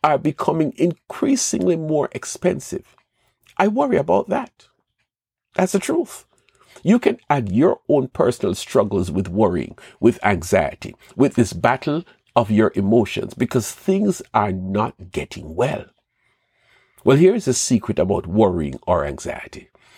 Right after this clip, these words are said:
It doesn't fix the problem. At the end of the day, filled with anxiety, the problem is likely still there. This text gives us an uncomplicated and straightforward solution to anxiety.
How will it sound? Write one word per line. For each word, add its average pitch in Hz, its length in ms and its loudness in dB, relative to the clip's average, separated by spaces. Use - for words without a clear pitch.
It 143 280 2
doesn't 143 460 0
fix - 680 -6
the - 140 -2
problem. - 500 -4
At 135 180 0
the - 180 0
end 190 380 2
of 123 160 0
the 101 80 -2
day, 73 480 -4
filled 170 500 0
with 180 180 4
anxiety, - 760 -6
the 135 120 4
problem 135 500 2
is 110 180 0
likely 95 640 -2
still - 460 -4
there. - 420 -8
This 123 380 2
text - 560 -4
gives 117 320 2
us 113 300 2
an 104 180 0
uncomplicated 147 1000 0
and 92 160 2
straightforward 95 920 0
solution 95 640 -2
to - 180 -6
anxiety. - 800 -4